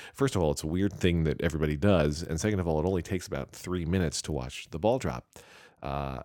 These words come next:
and <laughs> that includes, you know, two minutes and fifty seconds of lead time. But I should also say that I can't actually watch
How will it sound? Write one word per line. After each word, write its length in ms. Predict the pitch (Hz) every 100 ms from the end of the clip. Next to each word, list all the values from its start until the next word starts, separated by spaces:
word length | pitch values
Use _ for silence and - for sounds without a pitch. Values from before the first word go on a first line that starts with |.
| -
and 160 | 95 92
<laughs> 80 | -
that 160 | 90 87
includes, 380 | 82 87 87 82
you 60 |
know, 180 | 78 73
two 180 | 67 90
minutes 240 | 80 78
and 140 | 80 76
fifty 200 | 76 78
seconds 340 | 73 67 67
of 60 | 69 -
lead 220 | 90 101
time. 260 | - 60 - - - - - -
But 300 | 101 92 - _ _ -
I 40 | 101
should 180 | -
also 280 | 107 151 -
say 240 | 87 85 78
that 120 | -
I 100 | 85
can't 300 | - - 104
actually 380 | 92 98 90 85
watch 480 | 85 104 - -